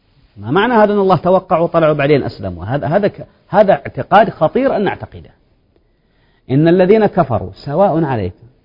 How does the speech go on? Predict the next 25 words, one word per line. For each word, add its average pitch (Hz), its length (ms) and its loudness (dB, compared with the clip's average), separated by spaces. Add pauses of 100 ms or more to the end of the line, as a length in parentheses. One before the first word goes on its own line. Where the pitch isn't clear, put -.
(120)
سواء، 143 380 -2
سواء 160 380 0
عليهم 110 360 -4 (220)
أأنذرتهم 131 720 -4 (160)
أم 170 120 -2
لم 226 140 0
تنذرهم 233 540 -6
لا 208 140 2
يؤمنون". 98 340 -4 (1700)
قلنا 190 240 4
في 170 140 2
كلمة 247 360 0
الذين 190 360 2
كفروا 139 480 0
هو 143 160 2
المعاند. 147 580 0 (260)
إذن 127 220 -2 (320)
المشرك 185 640 -2
قد 135 160 -4
لا 202 200 4
يشمله 151 360 -4
الخطاب. - 420 -8 (180)
المشرك 113 440 -8 (580)
طبعًا 131 240 -2
كل، 147 560 -2